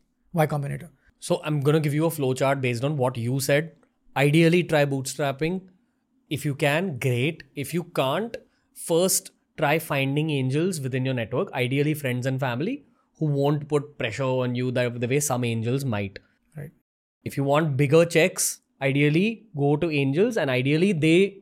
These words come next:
Speaker 2: should be guiding you from a technical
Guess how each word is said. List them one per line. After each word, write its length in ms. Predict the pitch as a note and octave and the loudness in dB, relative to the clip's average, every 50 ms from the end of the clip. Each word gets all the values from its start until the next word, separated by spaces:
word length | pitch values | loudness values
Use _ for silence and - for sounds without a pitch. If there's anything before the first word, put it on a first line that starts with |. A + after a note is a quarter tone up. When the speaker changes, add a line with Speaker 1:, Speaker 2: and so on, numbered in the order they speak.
| _ _ _ _ _ | _ _ _ _ _
Speaker 2:
should 340 | _ - - F3+ E3 D#3+ D3 C#3+ | _ -4 -2 -2 -2 0 0 0
be 120 | D#3+ D#3+ | 0 0
guiding 420 | C#3 D3 C3 B2+ B2+ C3+ C#3+ C#3+ C#3 | 2 2 0 2 2 0 0 0 0
you 360 | C#3+ C#3+ C#3 C#3 C3+ C3+ - - _ _ - | 0 0 0 -2 -4 -6 -10 -16 _ _ -8
from 300 | - E3 C#3+ B2+ C3+ F#3+ | -2 0 0 2 2 0
a 60 | A#3+ | -2
technical 720 | - - C3+ - - D3 C3 D3 C#3 C#3 C#3 C#3 C3+ C3+ | 0 -2 -2 -2 -2 -2 0 2 2 2 2 0 0 -4